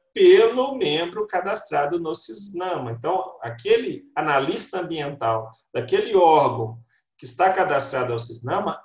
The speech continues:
ele tem as habilidades e também a, a competência, né? Ele deve fazer o quê?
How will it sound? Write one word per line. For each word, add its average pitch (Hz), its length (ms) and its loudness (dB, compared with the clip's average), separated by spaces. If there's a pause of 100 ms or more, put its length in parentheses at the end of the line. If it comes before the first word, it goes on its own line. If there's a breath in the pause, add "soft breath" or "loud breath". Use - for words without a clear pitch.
ele 170 520 0
tem 127 380 -4
as 151 240 0
habilidades 123 1120 -4
e 151 100 -12
também 113 580 -10 (680 soft breath)
a, 113 800 -2 (1600)
a 117 100 -14
competência, - 960 -8
né? 170 480 -6 (160)
Ele 139 640 2
deve 127 500 -2
fazer 131 420 -4
o - 100 0
quê? - 300 -8